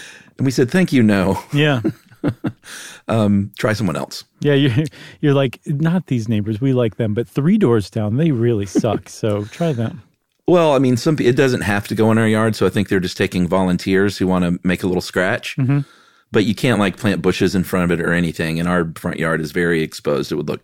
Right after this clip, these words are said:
Speaker 1: really bad.
Speaker 2: Yeah, and we'll, we'll talk about what those are, but they are seriously dangerous, too, if you, uh, end up getting into one of those.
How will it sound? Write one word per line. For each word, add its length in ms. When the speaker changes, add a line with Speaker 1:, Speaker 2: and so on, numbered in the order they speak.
Speaker 1:
really 240
bad. 300
Speaker 2:
Yeah, 180
and 100
we'll, 180
we'll 180
talk 260
about 220
what 180
those 240
are, 220
but 220
they 180
are 320
seriously 1120
dangerous, 600
too, 240
if 120
you, 280
uh, 180
end 420
up 180
getting 280
into 220
one 180
of 80
those. 480